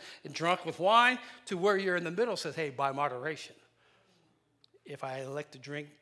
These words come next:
every now and then, so be it." But this is not the text that says drinking wine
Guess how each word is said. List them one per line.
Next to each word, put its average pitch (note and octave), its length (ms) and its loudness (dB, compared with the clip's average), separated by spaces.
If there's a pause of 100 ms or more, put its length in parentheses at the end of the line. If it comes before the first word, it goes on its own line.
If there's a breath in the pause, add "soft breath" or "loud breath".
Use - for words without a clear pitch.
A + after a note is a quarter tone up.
(160)
every C#3 340 -8
now C3+ 240 -4
and C3 140 -16
then, B3+ 240 -8 (1120)
so D3+ 300 -10
be C#3 100 -14
it." - 180 -20 (540)
But - 140 -8
this A3+ 160 -6
is D3+ 120 -8
not F3+ 220 -10
the C3+ 80 -14
text - 560 -12 (280 soft breath)
that - 180 -12
says - 240 -8
drinking E3+ 440 -14
wine F3+ 440 -10